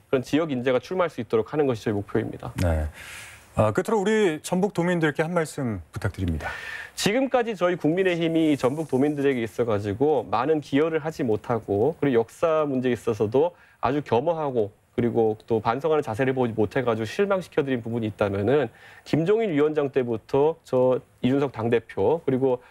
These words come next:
Speaker 1: 윤석열 후보까지 당선되는 과정 속에서 많이 저희가 노력을 했다고 생각합니다. 그렇다면 앞으로는 그것을 넘어가지고 전북의 미래, 일자리, 산업의 문제를 저희가 다루면서 지역의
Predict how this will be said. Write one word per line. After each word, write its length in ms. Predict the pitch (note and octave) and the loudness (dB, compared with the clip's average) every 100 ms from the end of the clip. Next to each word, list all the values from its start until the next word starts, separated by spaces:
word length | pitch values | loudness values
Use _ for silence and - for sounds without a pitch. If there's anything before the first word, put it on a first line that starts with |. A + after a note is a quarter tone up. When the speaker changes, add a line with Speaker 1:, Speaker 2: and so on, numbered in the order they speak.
| _ B2+ | _ 0
Speaker 1:
윤석열 380 | D3+ G3 F#3+ | 2 2 0
후보까지 340 | F3+ F3 D#3+ D3+ | 0 0 0 0
당선되는 480 | A#2 C3 C#3+ C3+ C3 | -2 -2 0 0 0
과정 320 | A2+ C3 C3+ | 0 0 0
속에서 640 | B2+ G#2+ G2+ F#2+ D3+ A#2+ - - - | -2 -2 -2 0 0 0 -6 -20 -4
많이 360 | A2+ A#2+ G3+ F#3+ | -4 0 0 2
저희가 320 | D#3 C#3 C3+ | 2 2 2
노력을 320 | A#2+ C#3+ C3+ | 2 0 -2
했다고 320 | D#3 - D3 | -8 -2 -2
생각합니다. 720 | B2+ C3 - A2+ G2+ G2+ G#2 _ | 0 -2 -2 -4 -2 -4 -6 _
그렇다면 380 | - D3 E3+ F3+ | -2 0 -2 -6
앞으로는 720 | - B2+ - E3 A2+ D3 A#2+ G2 - - | -4 -4 0 2 2 2 0 -6 -18 -12
그것을 340 | - D#3+ G3 D#3+ | -2 0 2 0
넘어가지고 880 | A2+ D#3+ F3+ B2+ A2 F#2+ G2+ D3 - - _ - | 2 2 0 -2 -4 -6 0 0 -2 -20 _ -2
전북의 560 | C3+ F3 F3 F#3+ F3 | -2 -2 -2 0 0
미래, 460 | A#2 D3+ F#3+ B2+ G2 _ _ - | 2 2 2 0 -4 _ _ 0
일자리, 600 | D#3+ F3 - F3+ A#2+ - | 0 2 0 0 -2 -8
산업의 420 | - - B3 A3+ E3+ | -8 -2 0 0 0
문제를 380 | C#3+ C3+ C3+ | 0 2 0
저희가 220 | B2 A#2+ B2 | 0 0 0
다루면서 760 | A2+ C#3+ B2 G2 D#3 D#3 A2+ _ _ | -2 0 0 0 0 0 -2 _ _
지역의 360 | - E3+ G#3+ | -2 2 2